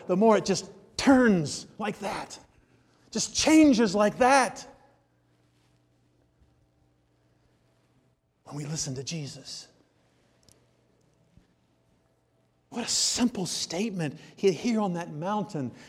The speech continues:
And then Jesus simply clarifies this. He clars-, clarifies it to them by the phrase, "Why then is it written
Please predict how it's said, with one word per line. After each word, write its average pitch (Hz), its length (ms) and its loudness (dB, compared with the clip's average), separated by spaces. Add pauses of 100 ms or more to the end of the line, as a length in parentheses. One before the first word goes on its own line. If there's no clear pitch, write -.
And 165 120 -4
then 147 120 -4
Jesus 185 480 -6
simply 226 380 -6
clarifies 160 1000 -10
this. 127 460 -8 (1400)
He 214 100 -6
clars-, 240 380 -4 (200)
clarifies 262 600 4
it 233 140 -2
to 226 100 -2
them 240 260 2
by 180 160 4
the 180 220 2 (220)
phrase, 226 600 4 (1300)
"Why 269 240 2
then 214 260 2
is 185 160 0
it 196 80 2
written 202 560 4